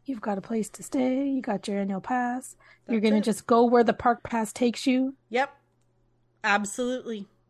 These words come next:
Speaker 2: That's all I wanna do is just
Speaker 1: You're gonna
Speaker 2: wander.
Speaker 1: buy a new Magic Band?
Speaker 2: I'm gonna buy a new Magic Band.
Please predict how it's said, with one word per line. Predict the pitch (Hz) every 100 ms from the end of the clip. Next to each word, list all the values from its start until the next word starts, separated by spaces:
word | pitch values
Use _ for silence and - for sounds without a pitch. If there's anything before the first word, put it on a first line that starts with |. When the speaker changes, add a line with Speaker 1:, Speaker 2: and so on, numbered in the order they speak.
| -
Speaker 2:
That's | 208 214
all | 220
I | 220
wanna | 208 208
do | 208 208 165 -
is | 202 -
just | 196
Speaker 1:
You're | 254
gonna | 233 240
Speaker 2:
wander. | 233
Speaker 1:
buy | 233
a | 233
new | 240
Magic | 233 233 254 -
Band? | 254 247 262 269 -
Speaker 2:
I'm | 202
gonna | 208
buy | 196 202
a | 202
new | 214
Magic | 202 190 190
Band. | 208 208 220 240